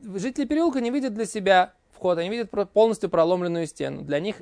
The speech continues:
это пространство полностью раскрыто, и поэтому они должны обязательно, э, объединить. А если они не объединяют, им запрещено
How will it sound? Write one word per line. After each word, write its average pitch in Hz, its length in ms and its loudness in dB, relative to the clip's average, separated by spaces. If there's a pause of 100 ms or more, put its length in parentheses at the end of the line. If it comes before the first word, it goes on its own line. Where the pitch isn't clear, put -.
это 156 160 -8
пространство 160 520 -2
полностью 156 360 -2
раскрыто, 143 340 -4
и - 20 -4
поэтому 180 400 -2
они 240 200 -4
должны 233 520 0 (520)
обязательно, 180 920 0 (640)
э, 127 640 -6
объединить. 151 680 -4
А 160 40 -2
если 156 140 -4
они 185 100 -6
не 202 80 -2
объединяют, 277 420 -4
им 220 120 -4
запрещено 208 600 -4